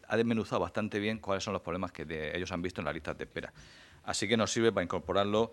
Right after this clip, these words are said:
en ese, en ese guión que tenemos. Y bueno, yo, pues, le he comentado que entendemos que la comisión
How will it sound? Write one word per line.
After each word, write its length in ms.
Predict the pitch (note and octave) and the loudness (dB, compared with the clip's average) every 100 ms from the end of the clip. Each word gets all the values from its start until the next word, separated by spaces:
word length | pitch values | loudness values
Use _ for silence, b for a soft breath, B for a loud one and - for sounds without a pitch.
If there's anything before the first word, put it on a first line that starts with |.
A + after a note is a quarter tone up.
| b b b b - | b b b b -4
en 180 | G2+ G2+ | 0 0
ese, 500 | - F2 E2+ D#2+ E2 | 0 0 0 0 -2
en 100 | F#2+ | -2
ese 160 | G#2 | -2
guión 160 | F2 F#2 | 0 0
que 120 | F2 | -2
tenemos. 360 | D2 D2 D2+ - b b b b b b b - - - - | -4 -4 -6 -10 b b b b b b b -20 -20 -10 4
Y 100 | C3+ | 8
bueno, 180 | D3 C#3+ | 10 10
yo, 180 | C3 | 8
pues, 140 | B2+ G#2 | 8 6
le 80 | G#2 | 8
he 20 | |
comentado 540 | A#2 A2+ G2+ A#2+ B2 | 8 8 10 10 10
que 600 | G#2 G2 F#2 F2+ F2 E2+ F2 - - | 8 4 4 4 2 0 -6 -16 -10
entendemos 500 | G#2+ G2+ G#2+ A#2 A#2 | -6 0 4 6 6
que 60 | A#2 | 4
la 100 | G#2+ | 2
comisión 420 | G#2 G2 C3+ F#2+ | 2 2 0 0